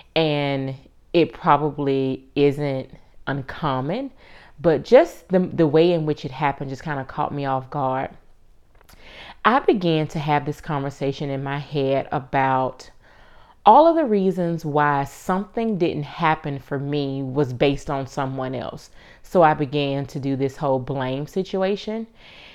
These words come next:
And literally, God stopped me in my tracks and said, "So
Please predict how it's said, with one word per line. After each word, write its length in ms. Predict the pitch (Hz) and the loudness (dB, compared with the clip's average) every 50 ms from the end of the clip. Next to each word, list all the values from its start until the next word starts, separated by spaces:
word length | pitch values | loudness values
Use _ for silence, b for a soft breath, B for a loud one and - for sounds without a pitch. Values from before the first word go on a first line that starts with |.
| B B B - | B B B 2
And 600 | - 196 196 190 190 185 185 185 185 185 185 180 196 | 4 4 6 6 4 4 4 2 2 2 2 4 6
literally, 720 | 233 302 330 277 208 180 165 156 151 151 151 156 147 - - - 147 131 | 6 6 6 4 4 2 2 2 2 2 0 0 -2 -4 -8 -12 -6 0
God 340 | - 180 185 233 277 269 214 | 2 4 4 4 2 0 -2
stopped 360 | - - 190 175 175 - - | -2 0 0 0 0 -2 -4
me 160 | 170 165 160 | -4 -4 -2
in 100 | 156 151 | -2 -2
my 140 | 156 151 147 | -2 -2 -4
tracks 500 | 147 - - - 160 165 175 - - - | -4 -4 -2 0 0 0 0 -4 -8 -6
and 220 | 160 147 147 139 | -6 -6 -6 -6
said, 520 | - - - 165 156 147 143 143 143 139 135 | -8 -4 0 2 2 2 2 2 0 -4 -6
"So 720 | - - - - - 175 160 156 151 147 147 143 143 - | -10 -16 -8 -2 0 2 2 4 4 4 2 2 -2 -6